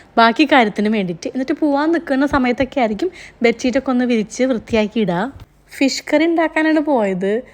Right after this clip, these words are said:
മുളകിട്ടിട്ടുള്ള ഫിഷ് കറി ഇല്ലേ അത്. പക്ഷേ ഫുൾ ഫ്ലോപ്പായി. ഒന്നും വിചാരിച്ച പോലെ റെഡിയായില്ല. ഒന്നാമത്തെ കാര്യം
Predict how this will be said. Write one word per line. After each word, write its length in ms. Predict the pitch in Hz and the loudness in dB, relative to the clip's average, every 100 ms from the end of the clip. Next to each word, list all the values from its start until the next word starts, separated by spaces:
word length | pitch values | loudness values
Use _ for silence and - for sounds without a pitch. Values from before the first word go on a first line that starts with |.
| _ - | _ -6
മുളകിട്ടിട്ടുള്ള 720 | 214 220 233 285 285 269 262 | 0 2 2 0 0 2 2
ഫിഷ് 260 | 247 226 - | 0 -4 -4
കറി 180 | 196 196 | -4 -2
ഇല്ലേ 160 | 190 165 | -6 -6
അത്. 240 | 185 180 175 - _ _ _ 220 | -6 -6 -8 -12 _ _ _ -10
പക്ഷേ 240 | 214 254 | -4 -4
ഫുൾ 320 | 240 233 214 214 240 | -2 -2 0 0 0
ഫ്ലോപ്പായി. 600 | 285 247 190 - 190 175 233 - _ - | 0 2 2 0 -2 -4 -8 -14 _ -6
ഒന്നും 480 | 208 196 196 202 226 | -4 -2 -2 -2 -2
വിചാരിച്ച 360 | 247 202 190 202 | -2 -4 -6 -6
പോലെ 180 | 208 | -4
റെഡിയായില്ല. 500 | 220 185 185 190 175 170 196 - - - | -2 -2 -2 -2 -4 -6 -8 -20 -14 -4
ഒന്നാമത്തെ 380 | 202 214 214 277 | -2 0 2 0
കാര്യം 260 | 277 277 | 2 0